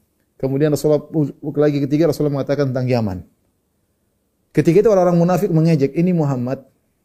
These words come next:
lagi kelaparan, ya, musim dingin, mau diserang sepuluh ribu orang, kemudian ngobrol, ngomong, 'Kita akan menguasai Persia.' Jangankan ngomong Persia, ini depan kita sepuluh ribu orang. Mereka sudah tidak bisa berkutik, kelaparan.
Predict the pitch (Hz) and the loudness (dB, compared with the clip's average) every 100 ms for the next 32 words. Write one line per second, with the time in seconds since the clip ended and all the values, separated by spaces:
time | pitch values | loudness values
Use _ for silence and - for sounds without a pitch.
0 | _ _ _ _ _ _ _ _ - 151 | _ _ _ _ _ _ _ _ -2 0
1 | 151 151 147 135 135 135 147 147 - _ | 2 2 0 0 0 0 -2 -6 -14 _
2 | _ _ - 110 110 _ _ _ _ - | _ _ -10 -10 -10 _ _ _ _ -8
3 | 123 143 139 139 151 156 151 - _ _ | -2 2 2 4 2 2 -2 -10 _ _
4 | _ _ _ _ 156 180 185 196 226 170 | _ _ _ _ 4 4 4 4 2 2
5 | 190 180 175 180 175 190 196 185 165 - | 4 4 4 4 4 2 0 -4 -8 -18
6 | _ _ _ 185 180 175 190 165 151 160 | _ _ _ -2 2 4 4 4 4 4
7 | 196 185 175 175 202 214 214 208 - _ | 4 4 2 4 4 2 0 -2 -12 _
8 | _ _ _ - 160 180 170 165 156 143 | _ _ _ -6 -2 -2 0 2 2 2
9 | 151 151 123 131 110 117 180 240 - 285 | 0 0 0 0 2 2 2 2 2 2
10 | 240 208 170 185 254 214 208 190 233 - | 2 2 2 2 2 2 2 0 0 0
11 | 175 180 170 180 214 196 120 - _ _ | 2 2 2 2 2 0 -4 -10 _ _
12 | - 170 202 180 180 165 160 147 160 156 | -4 0 2 2 2 2 0 0 0 0
13 | 160 208 190 165 156 180 196 185 127 | 0 0 0 0 0 0 2 0 -2